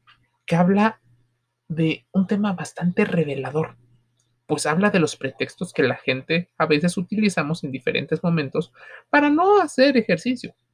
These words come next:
Entonces, se llama diez pretextos para no hacer ejercicio.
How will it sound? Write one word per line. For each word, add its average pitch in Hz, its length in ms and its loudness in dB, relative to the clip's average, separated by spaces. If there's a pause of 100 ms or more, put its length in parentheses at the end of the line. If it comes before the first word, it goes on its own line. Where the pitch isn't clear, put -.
(500)
Entonces, 123 600 -6 (120)
se 127 200 -6
llama 185 380 0
diez 160 240 -2
pretextos 170 520 -2
para 127 280 0
no 131 180 0
hacer 117 260 -2
ejercicio. 127 520 -6